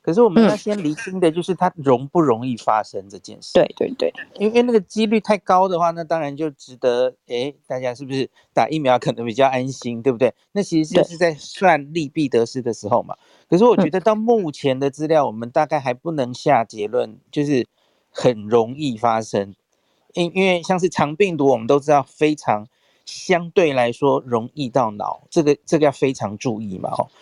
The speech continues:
Speaker 1: 那可是新冠，
Speaker 2: 嗯，嗯，嗯。
Speaker 1: 我觉得到目前两年多的资料，大概还不能下这样的结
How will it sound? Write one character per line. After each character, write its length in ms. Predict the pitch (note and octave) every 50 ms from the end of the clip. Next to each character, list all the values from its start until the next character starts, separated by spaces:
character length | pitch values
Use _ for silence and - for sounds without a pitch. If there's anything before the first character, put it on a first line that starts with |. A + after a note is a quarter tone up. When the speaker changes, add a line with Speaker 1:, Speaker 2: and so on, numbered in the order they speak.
| - -
Speaker 1:
那 240 | - A#3+ B3 G3 F3
可 100 | - D3+
是 120 | E3 E3
新 200 | E3 D#3 D#3 G3+
冠， 140 | G3+ G#3+ G3+
Speaker 2:
嗯， 20 | F3
嗯， 20 |
嗯。 20 |
Speaker 1:
我 80 | C#3+ B2
觉 120 | - C3 C#3
得 60 | D3
到 140 | C#3 F3 E3+
目 180 | E3+ F3+ F#3
前 180 | E3 - D#3 C#3
两 160 | C#3 B2+ A#2 A2+
年 180 | A#2 B2 C3+
多 180 | C3 D#3+ D#3 D#3
的 120 | D3 C#3
资 140 | B2 C3+ C#3+
料， 120 | C3+ C#3+
大 140 | C#3+ - D#3
概 120 | - - C3+
还 140 | A#2 A#2+
不 140 | A2+ - D3+
能 200 | D3 C3+ A#2+ A#2
下 260 | A#2 - D3+ B2+ A#2
这 140 | G#2+ - B2
样 120 | A2+ G2+ F#2+
的 80 | F2+
结 260 | - - - G#2+ -